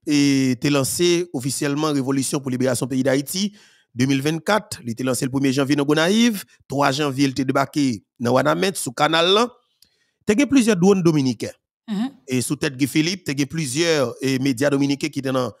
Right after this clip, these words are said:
Speaker 1: parti Payoa, mais qui t'a filmé l'autre bord frontière. Mais dans l'espace panneau, t'as gagné plusieurs traites, t-, plusieurs toutets haïtiens,
Speaker 2: Mhm.
Speaker 1: dans mitan nous, qui prend pour te bailler l'autre bord.
Speaker 2: Mhm.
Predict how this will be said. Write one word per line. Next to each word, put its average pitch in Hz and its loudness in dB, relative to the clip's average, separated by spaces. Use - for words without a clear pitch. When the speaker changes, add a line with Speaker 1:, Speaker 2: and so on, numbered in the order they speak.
Speaker 1:
parti 131 -8
Payoa, 135 0
mais 151 -6
qui 131 -12
t'a 127 -6
filmé 147 -4
l'autre 135 -4
bord 123 -2
frontière. 190 -4
Mais 151 0
dans 151 0
l'espace 156 -2
panneau, 170 0
t'as 160 -8
gagné 151 -4
plusieurs 170 -4
traites, 180 -4
t-, 147 -4
plusieurs 151 0
toutets 151 -2
haïtiens, 143 0
Speaker 2:
Mhm. 110 -4
Speaker 1:
dans 131 0
mitan 147 0
nous, 208 0
qui 139 0
prend 185 0
pour 151 -4
te 151 -2
bailler 131 2
l'autre 107 0
bord. 95 -6
Speaker 2:
Mhm. 202 -6